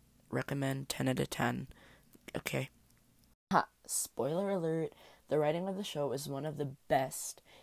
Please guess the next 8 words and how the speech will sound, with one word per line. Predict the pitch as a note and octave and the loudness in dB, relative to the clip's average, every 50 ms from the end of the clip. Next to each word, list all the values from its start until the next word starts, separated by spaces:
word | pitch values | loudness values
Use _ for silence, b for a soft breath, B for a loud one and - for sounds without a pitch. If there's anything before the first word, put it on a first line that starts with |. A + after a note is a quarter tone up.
| b b - - | b b -8 -4
and | - C#3 C#3 C#3+ C#3+ C#3+ C#3 | -4 -2 -2 -2 -2 -2 0
the | - - | 0 2
actors | - C#3+ D3+ - E3+ E3+ - - | 2 2 2 0 -2 -2 -2 -2
fit | - C3+ - | -2 -2 -2
their | - C#3+ | -4 -4
characters | - - C#3+ C3+ C3 - D3 C#3 C3+ | -4 -2 -4 -4 -2 -4 -4 -4 -2
really | C#3 C3+ C3 C3+ | 0 2 2 2
well. | C3 B2 A2 - - | 4 4 2 2 0